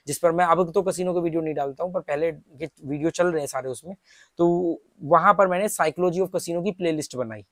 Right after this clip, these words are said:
आप चाहो तो जा करके देख लेना, Travel and Knowledge उसका नाम है। ज़्यादातर यहाँ के जो प्लेयर्स हैं उन्होंने वो,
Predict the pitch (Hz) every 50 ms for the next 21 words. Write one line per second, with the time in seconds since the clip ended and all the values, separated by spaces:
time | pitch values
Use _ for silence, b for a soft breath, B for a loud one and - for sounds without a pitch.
0 | - 139 135 - - 156 160 170 160 175 160 156 147 160 156 143 160 147 151 139
1 | - 147 151 190 214 - - 180 160 151 160 165 160 160 160 156 147 143 147 143
2 | 143 - - 156 147 131 113 110 110 - _ _ _ _ _ _ _ _ _ _
3 | _ _ _ _ _ _ _ _ _ _ _ B B B B B B 156 165 160
4 | 165 190 160 202 190 190 175 175 160 156 185 185 180 165 185 180 170 175 208 165
5 | 165 165 156 - 202 208 196 180 170 170 165 170 165 160 165 170 165 165 156